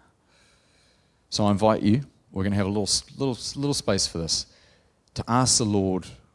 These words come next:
this morning, "Lord, what have you given me that I might use to serve you and bring you glory?" And then most importantly, listen. And you may, number two, you might fit into this category. You might, you might know what the Lord's gifted you in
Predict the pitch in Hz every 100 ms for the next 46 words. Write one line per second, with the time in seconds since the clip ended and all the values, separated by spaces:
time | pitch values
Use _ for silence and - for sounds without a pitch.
0 | _ _ - - 101 92 90 85 80 _
1 | _ _ _ _ - 104 104 113 123 110
2 | - 104 95 87 80 78 - _ _ _
3 | - 92 92 87 - 82 80 80 - -
4 | - 90 82 80 76 78 76 78 76 71
5 | - 71 - - _ _ _ _ _ _
6 | _ _ _ _ - 85 85 92 92 90
7 | 85 82 82 73 76 73 - _ _ _
8 | - 80 - 73 - - - - _ _
9 | _ _ _ _ _ _ _ _ _ _
10 | - 101 127 131 120 117 117 - 107 101
11 | - 95 80 95 104 104 98 113 - -
12 | - 92 87 90 117 139 123 98 - 113
13 | 107 90 95 101 95 92 90 85 82 -
14 | 85 78 69 82 123